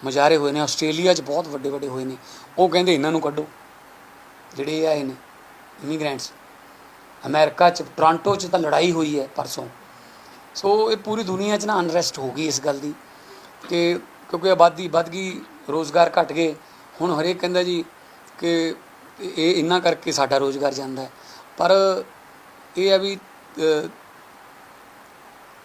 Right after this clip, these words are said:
ਆਪਾਂ ਐਂ ਕਿਸੇ ਨੂੰ ਰੋਕ ਨਹੀਂ ਸਕਦੇ, ਪਰ ਜੇ ਕੋਈ law and order ਨੂੰ ਕੁਛ, ਕੋਈ ਇੱਕ ਬੰਦਾ ਖਰਾਬ ਕਰ ਰਿਹਾ ਹੈ, ਉਹਨੂੰ ਸਖਤ ਸਜ਼ਾ, ਸਜ਼ਾ ਦੇਵਾਂਗੇ। ਪਰ ਇਹਦਾ ਮਤਲਬ ਇਹ ਤਾਂ ਇਹ ਨਹੀਂ ਹੈ ਕਿ ਆਪਣੇ ਦੇਸ਼ 'ਚੋਂ ਹੀ ਕੋਈ ਆ-, ਆਪਣੇ, ਆਪ-, ਆਪਣੇ ਬੰਦੇ ਬਹੁਤ ਕੰਮ ਕਰ ਰਹੇ ਆ ਬਾਹਰ।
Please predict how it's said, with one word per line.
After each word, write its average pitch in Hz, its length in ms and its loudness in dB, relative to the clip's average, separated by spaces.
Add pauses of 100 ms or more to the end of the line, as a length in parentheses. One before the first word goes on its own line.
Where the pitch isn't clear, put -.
ਆਪਾਂ 185 240 4
ਐਂ 180 60 0
ਕਿਸੇ 175 180 -6
ਨੂੰ 185 80 -2
ਰੋਕ 160 200 -4
ਨਹੀਂ 175 120 -6
ਸਕਦੇ, 165 280 -2
ਪਰ 196 320 6 (460)
ਜੇ 180 100 0
ਕੋਈ 190 100 -2
law 165 240 8
and 202 140 8
order 202 120 0
ਨੂੰ 208 280 -2 (920)
ਕੁਛ, 165 160 -6
ਕੋਈ 185 220 -2
ਇੱਕ - 180 -4
ਬੰਦਾ 190 240 2
ਖਰਾਬ 156 320 4
ਕਰ 165 120 -2
ਰਿਹਾ 160 180 -2
ਹੈ, - 20 -14
ਉਹਨੂੰ - 380 -12
ਸਖਤ 160 200 -2
ਸਜ਼ਾ, 156 420 -6
ਸਜ਼ਾ 139 240 -10
ਦੇਵਾਂਗੇ। 143 340 -12 (560)
ਪਰ 170 100 -8
ਇਹਦਾ 180 120 -2
ਮਤਲਬ 180 220 -6
ਇਹ 190 60 -8
ਤਾਂ 165 160 -8
ਇਹ - 140 -6
ਨਹੀਂ 175 140 -4
ਹੈ 175 80 -2
ਕਿ 170 100 -6
ਆਪਣੇ 180 200 -4
ਦੇਸ਼ 165 220 0
'ਚੋਂ 180 160 -4
ਹੀ 175 120 -2 (720)
ਕੋਈ 180 160 0
ਆ-, 165 280 2
ਆਪਣੇ, 180 320 2
ਆਪ-, - 180 0
ਆਪਣੇ 151 320 -4
ਬੰਦੇ 175 240 -2
ਬਹੁਤ 185 220 4
ਕੰਮ 185 200 0
ਕਰ 170 140 2
ਰਹੇ 175 120 0
ਆ 180 40 2
ਬਾਹਰ। 160 260 0